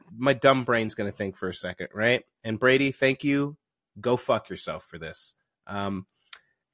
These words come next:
this is how my brain is seeing these things. I know what the effects of Agent Orange are.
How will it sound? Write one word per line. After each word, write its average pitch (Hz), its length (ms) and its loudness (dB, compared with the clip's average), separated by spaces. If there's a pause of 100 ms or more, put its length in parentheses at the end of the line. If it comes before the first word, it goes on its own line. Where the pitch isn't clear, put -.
(760)
this 160 300 4
is 180 340 4 (340)
how 139 500 6 (140)
my 127 340 6
brain 120 380 2
is 110 140 -2
seeing 107 280 -2
these 92 220 -6
things. 90 340 -16 (100)
I 143 100 4
know 185 220 6
what 202 180 4
the 156 100 4
effects 139 340 4
of 120 100 0
Agent 113 320 0
Orange 101 360 -4
are. - 280 -16